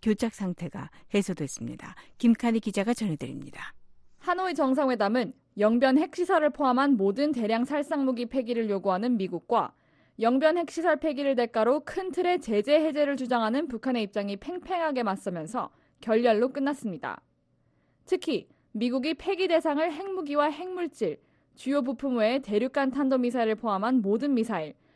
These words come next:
Speaker 2: 그리고 생화학 무기 등 모든 대량 살상 무기로까지 확장하면서 양측이 좀처럼 절충점을 찾기가 어려울 것임이 예고됐습니다.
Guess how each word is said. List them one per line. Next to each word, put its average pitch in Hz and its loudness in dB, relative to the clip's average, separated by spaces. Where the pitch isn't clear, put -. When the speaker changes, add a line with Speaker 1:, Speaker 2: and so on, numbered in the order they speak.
Speaker 2:
그리고 190 2
생화학 302 -2
무기 175 -2
등 226 -6
모든 240 0
대량 247 0
살상 302 0
무기로까지 220 0
확장하면서 226 -4
양측이 214 -2
좀처럼 269 0
절충점을 254 0
찾기가 254 -2
어려울 262 4
것임이 220 -2
예고됐습니다. 196 -4